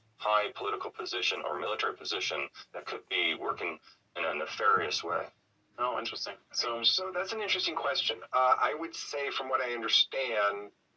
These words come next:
Speaker 3: that's not as likely as some people might think it is, because if you're, if you're actually making a regular hybrid, which isn't the same thing as an augmented hybrid, which you're very much picking and choosing which genetics to go in.
Speaker 1: And we'll talk about what those two are.
Speaker 3: Yeah, but if you really are just like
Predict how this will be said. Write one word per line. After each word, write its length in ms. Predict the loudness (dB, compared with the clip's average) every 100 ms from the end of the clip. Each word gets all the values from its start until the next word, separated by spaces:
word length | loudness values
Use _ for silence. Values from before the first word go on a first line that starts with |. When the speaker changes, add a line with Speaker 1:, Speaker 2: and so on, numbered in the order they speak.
| _
Speaker 3:
that's 200 | -12 -10
not 300 | 2 6 6
as 140 | 4 0
likely 300 | 0 0 -4
as 100 | -2
some 120 | -4
people 200 | -6 -6
might 220 | -6 -6
think 180 | -10 -10
it 80 | -10 -10
is, 100 | -12
because 380 | -8 -4 -4 -4
if 180 | -6 0
you're, 200 | 0 -2 -12 -10
if 160 | -4
you're 120 | 0
actually 360 | 2 4 2 0
making 520 | -4 -4 -2 -2 -4 -10 _ -10
a 60 | -10 -4
regular 360 | -4 -2 -2 2
hybrid, 420 | 4 2 -2 -10
which 160 | -4 -4
isn't 200 | -4 -8
the 80 | -6
same 240 | -4 -6
thing 220 | -4 -4
as 140 | -2 -4
an 100 | -8 _ _ _ -2
augmented 640 | 0 -2 -4 -8 -6 -2
hybrid, 460 | 2 2 0 -6 -6
which 160 | -2 -2
you're 140 | -2
very 260 | -6 -6 -4
much 260 | -4 -4
picking 260 | -6 -6 -6
and 100 | -2
choosing 360 | -2 -2 -4 -4 -6
which 300 | -2 -2 0
genetics 420 | -2 -2 -2 -2
to 80 | -2
go 180 | -2
in. 60 | -2
Speaker 1:
And 120 | -2
we'll 160 | -4 -2
talk 220 | -2 -2
about 180 | -2 -2
what 180 | -2 -2
those 200 | -2 -2
two 160 | -2
are. 200 | 0 0 0
Speaker 3:
Yeah, 260 | -2 0 -2
but 80 |
if 140 | -2 0
you 120 | 0
really 240 | -2 -2
are 60 | 0
just 260 | 0 0 0
like 240 | -2